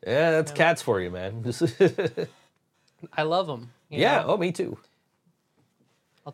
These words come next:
Speaker 2: a cat, cat
Speaker 1: I sent
Speaker 2: person,
Speaker 1: a,
Speaker 2: no,
Speaker 1: I
Speaker 2: forever.
Speaker 1: saw a picture pop up in my memories of, uh, of my two cats that passed away last year, and I sent it to my, sent it to my daughter. I was like, "I miss these two cats."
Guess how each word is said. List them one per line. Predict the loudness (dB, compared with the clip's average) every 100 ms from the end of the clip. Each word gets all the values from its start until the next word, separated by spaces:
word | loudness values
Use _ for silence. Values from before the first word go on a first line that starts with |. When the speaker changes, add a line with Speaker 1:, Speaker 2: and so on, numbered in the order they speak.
| -18
Speaker 2:
a | -20 -20 _
cat, | -4 -4 -4 -6
cat | -4 -4 -4
Speaker 1:
I |
sent | -2 2
Speaker 2:
person, | 2 0 -6
Speaker 1:
a, | -10
Speaker 2:
no, | -8 -8 -12
Speaker 1:
I | -10
Speaker 2:
forever. | -6 2
Speaker 1:
saw | 4
a | 4
picture | 2 0 0
pop | 0 2 2
up | 0
in | 0
my | 0
memories | 2 2 2 0 -2
of, | -4 -2
uh, | 0 0 0 -2
of | -4
my | -6
two | -4 -4
cats | 0 -2 -2
that | -4
passed | -2 -4 -2
away | -2 0
last | -2 -4 -8 -10
year, | -10
and | -10
I |
sent | -8 -10
it | -10
to | -10
my, | -10 -8 -10 -14
sent | -12 -10
it |
to | -8
my | -10 -8
daughter. | -6 -4 -4 -6
I |
was | -12
like, | -12 -10
"I |
miss | -8 -8
these | -6 -6
two | -8 -12
cats." | -12 -12 -12 -16